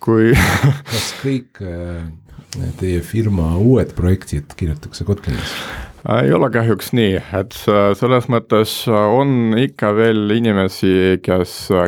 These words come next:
Speaker 1: kellel on mugavam kasutada midagi muud ja meil projektid on täiesti nagu erinevates keeltes. Meil, äh, meie firmas on iga tiim, kui ta alustab uut projekti, siis nad, äh, ise otsustavad, et mis tehnoloogiat nad kasutavad. Et,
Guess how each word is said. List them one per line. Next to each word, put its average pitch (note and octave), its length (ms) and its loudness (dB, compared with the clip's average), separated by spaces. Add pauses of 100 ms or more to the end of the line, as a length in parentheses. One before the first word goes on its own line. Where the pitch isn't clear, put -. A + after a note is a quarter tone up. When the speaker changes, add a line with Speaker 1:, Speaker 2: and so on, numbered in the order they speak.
Speaker 1:
kellel F#2+ 300 2
on F#2+ 40 -2
mugavam G2+ 460 0
kasutada G2+ 480 -2
midagi F#2+ 320 0
muud C#3+ 300 0 (340)
ja G2 160 2
meil G#2+ 320 2
projektid - 720 -2
on F#2+ 320 0
täiesti G2+ 400 -2
nagu F#2 160 2
erinevates G2+ 480 0
keeltes. E2+ 480 0
Meil, F#2+ 320 2
äh, F2+ 160 2
meie G#2+ 160 2
firmas G2+ 500 0
on G2 220 0 (380)
iga A#2 240 0
tiim, A2+ 340 0
kui F#2+ 100 2
ta G#2 140 2
alustab F#2+ 320 -2
uut G2+ 160 -2
projekti, G2+ 460 -2
siis E2+ 180 -8
nad, F2+ 160 -6 (160)
äh, F2+ 400 2 (240)
ise A2+ 240 2
otsustavad, F#2 560 -2
et - 300 -10
mis F#2+ 180 -6
tehnoloogiat G2+ 640 0
nad - 80 -12
kasutavad. A2 560 0 (580)
Et, F2+ 220 -6